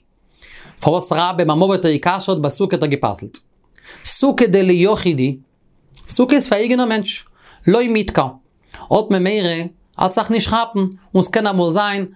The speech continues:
אז דער חלק פון בתוך עשרים, האט ער וועגפליען, צו וואס, האט ווערן עכער, און עס זיין נאר דיס, דער חלק, וואס איז למעלה מעשרים,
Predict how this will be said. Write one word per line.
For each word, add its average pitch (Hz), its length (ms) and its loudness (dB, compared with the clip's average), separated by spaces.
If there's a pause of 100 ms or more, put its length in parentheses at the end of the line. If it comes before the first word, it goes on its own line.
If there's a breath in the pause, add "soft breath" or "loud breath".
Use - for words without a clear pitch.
(120 soft breath)
אז 175 280 0
דער 151 140 0
חלק 190 400 0
פון 165 160 0
בתוך 175 360 2
עשרים, 156 460 2 (380)
האט 147 120 0
ער 104 60 0
וועגפליען, 185 520 0
צו 151 140 0
וואס, 180 200 2
האט 139 80 2
ווערן 151 160 2
עכער, 196 260 2
און 165 100 -2 (220 loud breath)
עס 165 140 0
זיין 185 320 2
נאר 226 160 2
דיס, 180 240 0
דער 160 100 2
חלק, 196 340 2
וואס 156 180 0
איז 160 60 4
למעלה 175 240 2
מעשרים, 156 480 -2